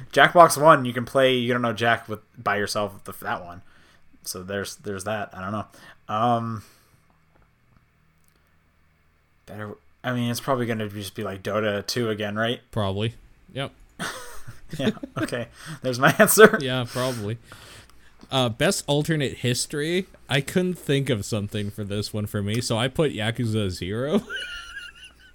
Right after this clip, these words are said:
Speaker 1: I don't know what this is. Okay, those who cannot remember the past are doomed to repeat it. Those who remember it just fine, but prefer to reinvent it, are doomed to get this award for twenty eighteen's most entertaining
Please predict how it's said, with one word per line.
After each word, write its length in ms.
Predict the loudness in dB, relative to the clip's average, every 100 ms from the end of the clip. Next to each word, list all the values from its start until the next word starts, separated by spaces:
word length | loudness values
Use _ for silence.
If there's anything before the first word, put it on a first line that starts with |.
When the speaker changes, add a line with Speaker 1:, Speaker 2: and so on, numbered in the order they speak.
| -20 -20 _ _ _ -8
Speaker 1:
I 120 | 0
don't 100 | 2
know 80 | 2
what 60 | 0
this 180 | -2
is. 80 | -4
Okay, 220 | -4 -4
those 340 | 2 6 6 4
who 80 | -2
cannot 400 | -2 0 2 2
remember 540 | 0 0 4 4 4
the 100 | 0
past 420 | -4 -4 -2 -2
are 140 | -4 -4
doomed 380 | -4 -4 -4 -6
to 80 | -4
repeat 380 | -4 -6 -10 -12
it. 180 | -12 -12
Those 360 | -2 0 0
who 100 | -2
remember 440 | 0 0 0 2 0
it 120 | 0
just 240 | -4 -4 -6
fine, 480 | -8 -6 -6 -8 -12 -20 -20 _
but 240 | -4 -4 -4
prefer 560 | -8 0 2 2 0
to 220 | -2 -8 -4
reinvent 600 | -2 -2 -2 -2 -2 -2
it, 220 | -6 -8 -14 -20 -10 0
are 160 | 0
doomed 340 | 2 0 -2 -4
to 160 | -4
get 200 | 0 0
this 180 | 0 -4
award 420 | -4 0 0 0
for 140 | -4 -12
twenty 340 | -8 -6 -4
eighteen's 560 | -4 -6 -10 -8 -8 -6
most 240 | -8 -8 -12
entertaining 920 | -10 -8 -8 -8 -6 -6 -6 -8 -12